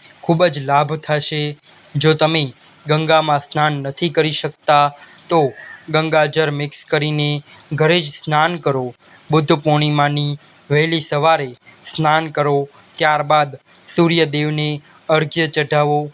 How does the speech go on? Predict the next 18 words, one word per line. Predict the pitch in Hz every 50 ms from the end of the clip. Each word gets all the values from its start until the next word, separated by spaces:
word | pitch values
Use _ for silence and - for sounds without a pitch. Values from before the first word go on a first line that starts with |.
| _ _ - _ - -
આ | - 170 156
પછી | 156 160 156 151 - 175 160 139 120 - _ - - - _ _ -
વિધિ | 151 156 - 170 170
પ્રમાણે | 147 156 147 147 147 147 147 147 147 147 147 147 - - - - -
ભગવાન | - 151 147 160 160 156 151 143
વિષ્ણુની | 139 139 139 - - 170 170 170 156 143 135 127 120 _ _ - - - -
પૂજા | - 156 156 143 165 180 180
કરો. | 170 143 143 135 131 123 120 - _ - - - - _
પૂજા | - 151 160 165 165 165 156 147
પછી | - 151 147 - - 165 160 156 156 147 - _ - - _ _ -
દાન | 151 151 151 151 160 160 165 160 -
અવશ્ય | 160 156 151 160 156 - - - 165 147
કરો, | - 160 151 151 147 147 143 143 _ _ _ _
તેમજ | _ 165 165 170 165 156 151 - 139 - - - - - -
આ | 170 165 160
દિવસે | 151 151 151 151 160 156 156 - 156 156 147 143 143 - - - - -
પીપરના | - 170 160 147 - 160 156 160 156 147
વૃક્ષને | 143 131 135 151 151 - - - 180 160 143